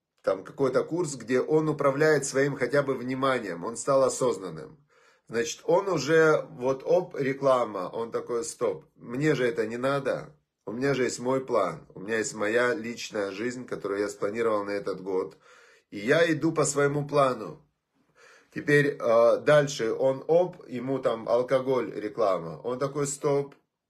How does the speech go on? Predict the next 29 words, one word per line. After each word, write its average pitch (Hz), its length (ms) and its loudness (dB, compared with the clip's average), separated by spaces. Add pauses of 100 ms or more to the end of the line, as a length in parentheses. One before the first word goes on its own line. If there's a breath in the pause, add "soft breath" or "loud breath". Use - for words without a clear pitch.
(120)
у 120 100 -8
меня 135 360 -2
же 113 360 2
есть 120 280 -4
мое 120 300 0
здоровье, 120 600 0
которое 104 460 -2
для 104 140 -4
меня 110 200 -6
важнее». 101 640 -4 (1200 soft breath)
И 151 140 4
так 156 200 4
далее. 110 340 4
То 123 160 0
есть - 300 -4 (360)
царь 180 180 2
Соломон 175 360 0
говорит, 151 380 0
что 139 680 -2 (640)
серебро 147 640 -2
и 139 60 -2
золото, 143 400 0
если 127 300 -6
у 135 80 -4
тебя 139 240 -2
нет, 139 400 -4
э, 113 140 -2 (360)
управления 135 680 0
собой, 165 580 0